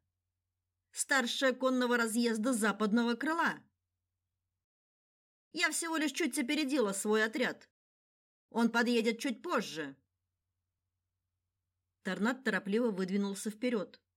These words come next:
стараясь, однако, выглядеть неторопливым и важным. «Я Торнад, сын Агигайлы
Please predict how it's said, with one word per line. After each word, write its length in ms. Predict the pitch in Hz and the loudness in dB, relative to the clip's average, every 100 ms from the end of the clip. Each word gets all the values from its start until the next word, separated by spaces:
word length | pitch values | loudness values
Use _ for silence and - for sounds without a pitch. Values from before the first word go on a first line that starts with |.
| _ - | _ -16
стараясь, 560 | - 240 240 226 233 | -4 0 2 2 0
однако, 380 | 247 233 233 220 | -2 0 0 0
выглядеть 500 | 202 208 208 190 208 | 0 0 -2 -4 -2
неторопливым 680 | 214 214 214 208 208 247 294 | -2 0 -2 0 -2 0 -2
и 160 | - 247 | -2 -4
важным. 540 | 269 175 160 147 143 _ _ _ _ _ _ _ _ _ _ _ _ _ _ _ | -4 -6 -10 -14 -16 _ _ _ _ _ _ _ _ _ _ _ _ _ _ _
«Я 280 | 269 262 247 | 0 2 2
Торнад, 720 | 277 285 330 359 240 - - _ _ _ _ _ _ _ _ _ | 2 0 2 0 0 -10 -20 _ _ _ _ _ _ _ _ _
сын 400 | - - 240 233 233 | -8 -2 2 0 2
Агигайлы 840 | 233 202 208 202 208 220 269 269 | 0 2 2 2 2 2 0 -4